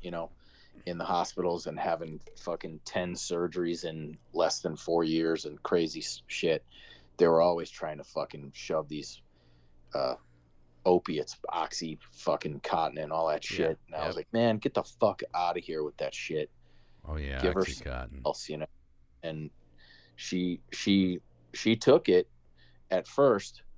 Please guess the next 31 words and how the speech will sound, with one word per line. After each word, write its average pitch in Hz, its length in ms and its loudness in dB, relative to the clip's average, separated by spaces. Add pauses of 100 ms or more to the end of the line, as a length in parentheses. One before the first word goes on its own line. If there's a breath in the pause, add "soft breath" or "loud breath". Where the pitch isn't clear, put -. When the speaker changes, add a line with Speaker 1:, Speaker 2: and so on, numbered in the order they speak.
(140)
Speaker 1:
just - 300 -8
to, 85 140 -2 (120)
like, 82 220 0
try 87 320 2
it. 76 260 -2
And 82 160 -8
it, 82 160 -2 (180)
I 87 120 -6
mean, 82 220 -10 (100)
it, 95 180 4 (140)
it 92 200 2 (760 soft breath)
was 95 200 4
like 85 160 0
Jekyll 82 420 0
and 71 100 -4
Hyde, 82 440 0
dude. 69 260 -8 (460)
It 87 140 -4 (380)
broke 95 420 6
her 85 160 -4
brain. 78 420 -6 (840 soft breath)
And 85 100 -6
it 80 80 -10
was - 100 -12
so 87 440 4
awful 78 400 -2
and 73 100 -12
horrible. 78 380 -6
She - 180 -8
never, 92 380 2
ever 80 420 -2